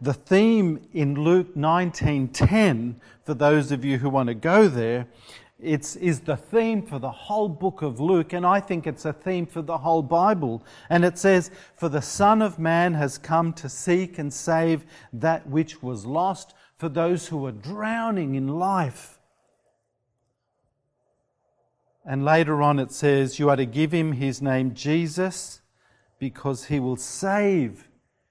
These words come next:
his people from their sins." Jesus is the lifesaver. Jesus is saying, "I'm here for one purpose,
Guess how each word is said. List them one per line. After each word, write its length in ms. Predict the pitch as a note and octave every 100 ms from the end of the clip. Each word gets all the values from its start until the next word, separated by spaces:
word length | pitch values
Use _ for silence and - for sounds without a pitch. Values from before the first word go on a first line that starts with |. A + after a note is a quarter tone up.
| _ _
his 240 | - C3+
people 440 | - D#3+ D#3 - B2+
from 300 | - D3 C3
their 180 | B2 A2
sins." 500 | - E3 D3 C3+ -
Jesus 680 | - F3+ F#3+ D#3+ F#3 -
is 360 | G3 G3+ G3+ D#3
the 140 | E3
lifesaver. 960 | E3+ E3+ F3 - - F3 F3+ D3 D3+ B2+ - - -
Jesus 520 | - F#3+ G#3+ F3 F3+ F3+
is 120 | D#3+
saying, 320 | F3+ E3+ E3+
"I'm 140 | E3
here 260 | D#3 E3+ F3+
for 180 | F3+ E3+
one 420 | E3 F3+ G3 G3
purpose, 760 | - D#3 G3 F#3+ D3+ C3+ -